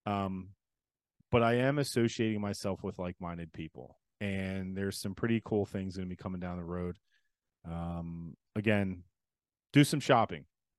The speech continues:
There's no reason for you to have to go out there and spend a ton, a ton of money. Uh, you go out, go on a vacation for seventeen hundred bucks. I can go to Cancun three times,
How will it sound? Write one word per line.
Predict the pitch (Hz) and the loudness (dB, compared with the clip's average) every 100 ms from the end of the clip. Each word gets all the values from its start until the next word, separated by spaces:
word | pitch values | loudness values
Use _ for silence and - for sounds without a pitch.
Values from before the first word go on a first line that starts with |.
| _ | _
There's | 123 120 | 0 2
no | 147 156 | 6 8
reason | 143 131 123 | 8 6 4
for | - | 2
you | 104 | 2
to | |
have | 98 | 0
to | 98 | 0
go | 92 | -2
out | 90 | -2
there | 90 | -4
and | 87 | -6
spend | - 87 82 | -6 -6 -6
a | - | -8
ton, | - 85 - | -10 -10 -10
a | 85 | -12
ton | - 90 | -8 -6
of | 82 | -6
money. | 82 80 80 - _ _ _ _ | -8 -10 -12 -18 _ _ _ _
Uh, | 73 82 85 | -8 -6 -4
you | 64 90 | -6 -4
go | 98 101 | 0 0
out, | 95 - - 107 | 0 -4 -12 -4
go | 104 110 | 0 2
on | |
a | 104 | 0
vacation | 92 - 87 - 80 | -2 -4 -6 -8 -12
for | - | -16
seventeen | - 131 131 127 | -4 -4 -2 -2
hundred | 127 123 | 0 0
bucks. | 110 107 - | 0 -2 -2
I | 104 | -4
can | 101 | -4
go | 98 | -6
to | |
Cancun | 92 95 90 - 90 - | -6 -8 -10 -10 -12 -12
three | 82 | -14
times, | 78 - 73 - | -12 -16 -18 -20